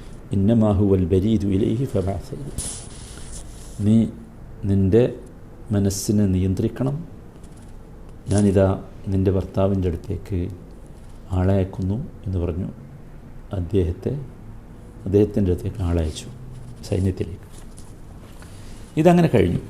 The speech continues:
അത് കഴിഞ്ഞിട്ട് ഉമർ ഇബ്നുൽ ഖത്താബ് റളിയല്ലാഹു അൻഹു വീട്ടിലേക്ക് വന്നു. എന്നിട്ട് ഹഫ്സ റളിയല്ലാഹു അൻഹയുടെ അടുത്ത് വന്നു. ഹഫ്സ നബിയുടെ, ഏഹ്, ഉമർ, ഉമർ റളിയല്ലാഹു അൻഹുവിൻ്റെ മകളാണ്.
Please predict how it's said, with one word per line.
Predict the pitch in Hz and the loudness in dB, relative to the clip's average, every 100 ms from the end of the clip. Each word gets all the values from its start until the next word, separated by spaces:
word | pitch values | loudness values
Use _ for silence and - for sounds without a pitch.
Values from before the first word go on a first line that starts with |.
| - - | -4 4
അത് | 175 170 | 6 8
കഴിഞ്ഞിട്ട് | 143 131 127 110 120 113 - 107 | 8 6 6 4 4 0 -4 2
ഉമർ | 123 | 4
ഇബ്നുൽ | 131 123 | 4 2
ഖത്താബ് | 127 117 107 | 2 4 4
റളിയല്ലാഹു | 101 101 101 | 4 4 4
അൻഹു | 95 | 2
വീട്ടിലേക്ക് | 92 92 98 101 92 | 2 4 4 4 2
വന്നു. | 78 85 - - - | -2 -6 -10 -16 2
എന്നിട്ട് | 104 101 107 - 110 127 - - - - - - - - - - - - | 4 4 2 0 -2 -2 -10 -18 -18 -16 -16 -16 -16 -16 -18 -18 -16 -6
ഹഫ്സ | - 123 - - | 0 0 2 4
റളിയല്ലാഹു | 165 139 104 98 98 92 82 | 6 6 4 4 4 2 0
അൻഹയുടെ | 90 82 78 | 0 -2 -4
അടുത്ത് | 76 - | -6 -6
വന്നു. | - - - | -8 -6 -6
ഹഫ്സ | 110 - | -2 0
നബിയുടെ, | 120 107 101 101 98 104 | 2 2 2 2 0 -2
ഏഹ്, | - 104 104 - | 0 0 -2 -2
ഉമർ, | 98 104 | 2 2
ഉമർ | 104 107 - 101 | 2 0 -2 2
റളിയല്ലാഹു | 101 101 101 98 | 4 4 4 2
അൻഹുവിൻ്റെ | 95 95 95 | 2 0 2
മകളാണ്. | 92 90 90 85 - | 2 2 0 0 -4